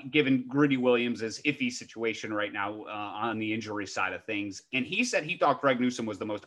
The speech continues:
underrated corner in the draft. He, he called him the most scheme versatile corner. He thought he could play both zone and man. Now, I think the knock on Newsome,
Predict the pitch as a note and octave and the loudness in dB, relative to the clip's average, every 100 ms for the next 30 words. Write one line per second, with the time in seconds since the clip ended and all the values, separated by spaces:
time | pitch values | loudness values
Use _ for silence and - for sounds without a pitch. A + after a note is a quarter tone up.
0 | - C3+ C3+ A2+ G2+ A2+ G#2+ F#2+ _ A2+ | 0 2 2 0 2 2 0 -6 _ -4
1 | G2+ G2+ F#2+ F#2+ - F#2 G2 F2 - - | -2 -2 -4 -6 -10 -10 -6 -6 -6 -8
2 | A#2 B2 B2 C3+ C3 B2 A#2+ G#2+ G2+ F#2+ | -2 -2 0 -4 0 -2 0 -4 -6 -8
3 | - - C#3+ D#3 C#3+ C#3 C3 - B2 - | -12 0 4 4 4 2 -2 -2 -6 -4
4 | B2 A#2+ A2+ C3 D3 C#3+ C3 B2 - - | -4 -2 0 0 0 2 2 2 -4 -20
5 | _ _ - C#3+ C#3+ - C3 B2 A#2+ A2+ | _ _ 0 0 0 -2 2 4 4 0
6 | G#2 G#2 B2+ B2 A#2+ A#2 A2+ A2 G#2 F2 | -2 0 2 4 0 -2 -6 -4 -4 -2
7 | A2+ B2 A#2+ B2 B2+ E3+ D#3+ - _ _ | 2 4 2 -2 -2 0 0 -4 _ _
8 | _ _ _ _ _ - C#3 D#3+ F#3 C4 | _ _ _ _ _ 0 4 6 8 6
9 | B3 G3 E3+ E3 D#3 - C#3+ C#3 | 6 4 4 0 -2 0 2 4